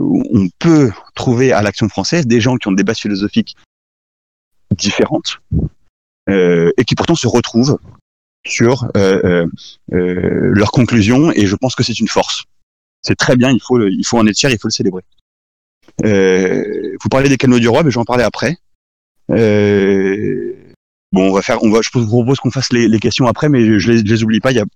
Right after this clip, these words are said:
aucun problème. Euh, hop, je continue.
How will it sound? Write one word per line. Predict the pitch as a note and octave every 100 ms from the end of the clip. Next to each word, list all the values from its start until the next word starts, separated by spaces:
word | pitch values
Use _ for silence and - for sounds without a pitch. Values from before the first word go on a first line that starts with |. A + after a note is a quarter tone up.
| -
aucun | A#2+
problème. | B2 G#2 F2 - _ _ _ _ _ _ _ _ _ _ _ _ - -
Euh, | B2 A2 A2+ - -
hop, | G#2 - -
je | A2 D3
continue. | - C#3+ - C3+ C#3 D3 F3+